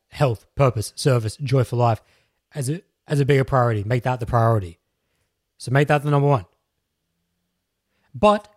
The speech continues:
still go out and swing the blade. Still get reference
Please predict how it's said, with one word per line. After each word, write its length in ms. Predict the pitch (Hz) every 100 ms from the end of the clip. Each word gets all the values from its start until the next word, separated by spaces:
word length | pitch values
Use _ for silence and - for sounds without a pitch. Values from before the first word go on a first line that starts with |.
| _
still 760 | - - - 247 254 233 247 - _ _ _ _ -
go 180 | 160 165
out 220 | 151 147
and 100 | 131
swing 280 | - 135 120
the 60 |
blade. 340 | 110 104 85 - _ _ _ _ _
Still 400 | - - 190 170
get 260 | 147 131 -
reference 680 | 156 190 104 85 - -